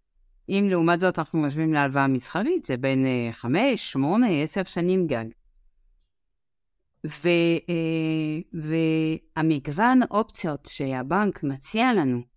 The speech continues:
להלוואה הזאת הוא אדיר. להשתמש בכל האופציות זה לחסוך כספים על חשבון ריבית והצמדה. אז זאת הלוואה לדיור קלאסית. נניח שיש לי כבר בית, ואני רוצה לשפץ אותו.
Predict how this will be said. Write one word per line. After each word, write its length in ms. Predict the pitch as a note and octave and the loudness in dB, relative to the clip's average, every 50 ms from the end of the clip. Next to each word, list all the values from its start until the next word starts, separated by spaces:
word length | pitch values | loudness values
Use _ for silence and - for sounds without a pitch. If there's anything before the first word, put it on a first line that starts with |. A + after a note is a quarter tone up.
| - | -10
להלוואה 540 | - C3+ B2+ B2+ C3 B2+ A#2+ C3+ C3 B2+ B2+ | -4 -2 0 0 0 0 0 0 0 0 0
הזאת 400 | B2+ B2+ F3+ G#3+ B3 B3 - - _ _ _ - | 0 -2 0 0 0 0 -2 -10 _ _ _ -12
הוא 160 | - C3+ B2+ | -8 -6 -4
אדיר. 300 | C3 C3 F#3+ F#3+ D#3 A#2+ A2+ - _ _ _ _ - | -2 0 2 2 2 0 -2 -10 _ _ _ _ -6
להשתמש 540 | C3 B2 A#2+ A#2 - - C#3 D3 F3+ G3+ F#3 | -4 -4 -4 -4 -4 -2 0 0 2 0 0
בכל 340 | E3 D3 - - G3 G3 G3 | -2 -4 -2 0 0 2 2
האופציות 540 | F3 D#3+ F#3+ A3+ A#3 - - E3 D#3 E3 - _ _ _ _ _ _ _ - | 2 2 2 0 -2 -4 -6 -4 -4 -4 -6 _ _ _ _ _ _ _ -16
זה 340 | D3 C#3 C#3 C#3 C#3+ C#3 C3+ | -14 -8 -4 -2 -2 0 0
לחסוך 500 | C3 C3 B2+ - - - - B3+ C#4 A#3+ - | 0 0 -2 -4 -6 -2 0 0 0 0 -4
כספים 400 | - - - D#3+ - C4+ D#4 D#4 | -6 -6 -6 -4 0 4 4 4
על 120 | B3 F3 D#3 | 4 4 0
חשבון 400 | - - E3 E3+ F#3 F#3 F3+ E3 | -2 -6 -4 -2 0 0 0 0
ריבית 320 | D3+ D3 D3+ F#3+ G#3+ F3+ F3 | -2 -2 0 0 0 0 0
והצמדה. 500 | E3 D#3 D3+ D3 - - C#3+ B2+ - - - _ _ _ _ _ _ _ _ - | 0 0 0 -2 -4 -4 -4 -4 -6 -8 -14 _ _ _ _ _ _ _ _ -8
אז 100 | E3+ F3 | -4 0
זאת 180 | A3 E4+ F4+ F4+ | 2 2 2 2
הלוואה 280 | D4 A3+ G3+ A3+ B3+ | 2 2 4 4 4
לדיור 460 | C4+ B3+ A#3 F#3+ F#3 G#3+ B3 B3 A#3+ - | 4 4 2 2 2 2 0 0 -2 0
קלאסית. 520 | G3+ F3+ E3 D#3+ - - - - _ _ _ _ _ _ _ _ _ _ _ _ _ _ _ _ _ _ _ _ _ _ _ _ - - | 0 0 0 -2 -4 -12 -16 -18 _ _ _ _ _ _ _ _ _ _ _ _ _ _ _ _ _ _ _ _ _ _ _ _ -4 -2
נניח 360 | G3+ A3 B3 C#4 D4 C#4+ B3+ | 2 4 4 4 4 2 0
שיש 340 | - - B3 A#3 A#3 A#3 - | 0 0 0 0 0 0 -2
לי 80 | A#3 | -4
כבר 160 | G3+ G3+ F#3 | 0 0 0
בית, 500 | F3 E3+ E3+ E3 F3 G3 G3+ - - - _ _ _ _ _ _ _ _ - - | 2 2 2 2 2 0 -4 -8 -18 -20 _ _ _ _ _ _ _ _ -12 -4
ואני 200 | - E3+ F3 F3+ | 0 2 2 4
רוצה 260 | F3+ F3+ F3 - F#3+ F#3 | 2 2 0 0 0 0
לשפץ 540 | F3+ F3 - - E3 - E3+ D#3+ - - | 0 0 -2 -4 -4 -2 -2 -2 -2 -4
אותו. 180 | D3+ C3 - A#2+ | -10 -10 -10 -14